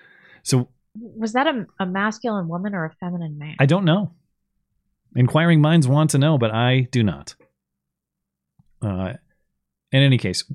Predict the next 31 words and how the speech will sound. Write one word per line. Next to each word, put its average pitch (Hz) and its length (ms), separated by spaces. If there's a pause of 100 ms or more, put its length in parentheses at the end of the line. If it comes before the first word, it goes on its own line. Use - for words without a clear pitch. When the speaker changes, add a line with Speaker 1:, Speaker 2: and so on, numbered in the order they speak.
(500)
Speaker 1:
<laughs> - 600
we 139 120
don't 226 180
need 226 220
a, 170 140
a 147 760 (680)
investigation 160 680
to 139 100
reach 147 260
conclusions. 123 520
Maybe 123 160
you 117 60
could 110 140
say 110 160
that 98 140
about 85 340
the 80 260 (180)
gender 110 300
identity 95 380
of 85 100
that 101 160
reporter 107 400
too. 117 160 (300)
Uh, 127 140
yes, 185 400
yes, 135 240
you 120 80
do, 101 180
it - 100
turns 98 260
out. 76 200